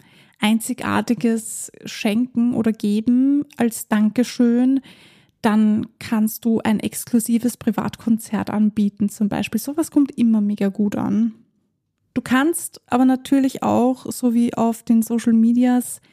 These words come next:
deine Fans natürlich mit einbeziehen, in was sie denn gerne hätten. Also, ähm, es ist gut und wichtig, dass du für dich einen Plan hast und sagst, „Okay,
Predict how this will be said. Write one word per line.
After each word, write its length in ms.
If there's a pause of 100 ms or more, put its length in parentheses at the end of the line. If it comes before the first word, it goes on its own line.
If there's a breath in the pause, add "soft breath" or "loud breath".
(340 soft breath)
deine 240
Fans 480
natürlich 720
mit 340
einbeziehen, 1000
in 400
was 580
sie 140
denn 220
gerne 240
hätten. 760 (640 loud breath)
Also, 600 (160)
ähm, 540
es 220
ist 220
gut 380
und 360
wichtig, 680
dass 220
du 140
für 200
dich 300
einen 220
Plan 580
hast 400
und 120
sagst, 520
„Okay, 500